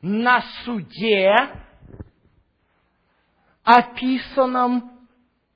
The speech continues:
у пророка Даниила, менее известном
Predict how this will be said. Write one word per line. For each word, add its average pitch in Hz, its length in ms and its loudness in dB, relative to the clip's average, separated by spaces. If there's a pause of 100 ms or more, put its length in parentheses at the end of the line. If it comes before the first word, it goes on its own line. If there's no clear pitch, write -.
(300)
у 220 240 -2
пророка 254 720 0
Даниила, 262 840 2 (1400)
менее 240 1600 4
известном 135 1300 -2